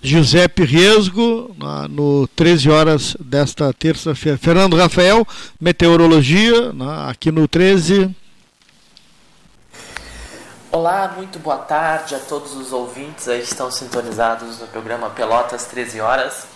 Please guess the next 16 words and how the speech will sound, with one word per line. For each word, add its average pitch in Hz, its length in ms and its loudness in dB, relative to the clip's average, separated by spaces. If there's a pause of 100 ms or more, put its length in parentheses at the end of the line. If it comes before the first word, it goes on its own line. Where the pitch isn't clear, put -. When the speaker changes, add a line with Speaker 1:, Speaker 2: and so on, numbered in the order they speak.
(180)
Speaker 2:
da 113 100 -4
Rádio 117 260 -4
Universidade. 117 720 -4
Eu 131 60 -12
sou 131 200 -8
o 120 40 -12
meteorologista 120 640 -10
Fernando 117 340 -6
Rafael 110 580 -4 (120)
e - 40 -16
falo 135 360 -4
diretamente 139 600 -4
aqui 123 140 -12
da 117 140 0
Barra 120 480 -4
Meteorologia. 120 720 -8